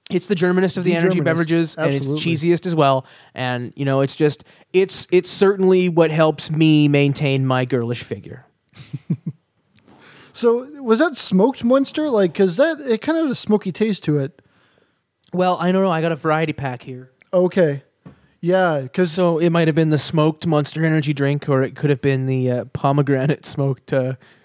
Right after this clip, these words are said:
Speaker 1: Monster energy drink.
Speaker 2: And then what is that, Applewood on, on the other one?
Speaker 1: I think there was an Applewood in there.
Speaker 2: Oh,
Speaker 1: Yeah, there's
Speaker 2: wow.
Speaker 1: a couple of fruit blends too, for sure, like a cheese and fruit energy
Speaker 2: No,
Speaker 1: drink
Speaker 2: yeah,
Speaker 1: thing.
Speaker 2: 'cause
Speaker 1: Like, it's a really, you know, it's an energy drink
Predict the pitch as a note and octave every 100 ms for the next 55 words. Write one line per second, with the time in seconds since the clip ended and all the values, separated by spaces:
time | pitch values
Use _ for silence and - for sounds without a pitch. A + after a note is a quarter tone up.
0 | _ - B2 B2+ C#3 A#2+ B2 B2 A#2+ A#2+
1 | B2 - _ D#3+ D#3+ E3 F3+ D#3+ D3 D3+
2 | E3 G#3 G3+ A3+ A3 G#3+ G#3 A#3 G#3+ F#3
3 | G3+ A3 A#3+ G#3+ _ - D#3 - D#4 B3
4 | E3+ C3+ C3 C3 B2+ B2 B2 B2 F3 F3
5 | F#3 G3+ B3+ A#3+ F3 - C#3 C#3 C#3+ B2+
6 | A#2 A2+ - B2+ A2 - A#2 A#2+ G#2+ G#2+
7 | A#2+ - C3 B2 B2 - B2+ A#2+ - A#2+
8 | A#2 A2+ A3 G#3 G3+ F#3 B2 D#3 B2+ F#3+
9 | C#4+ D#4 D4+ C4+ - - - - - C4
10 | B3+ A#3+ A3+ _ _ _ _ A#3+ C4+ -
11 | B3+ A3+ B3+ C4 A3+ B3 F3+ F3+ F3+ F3+
12 | -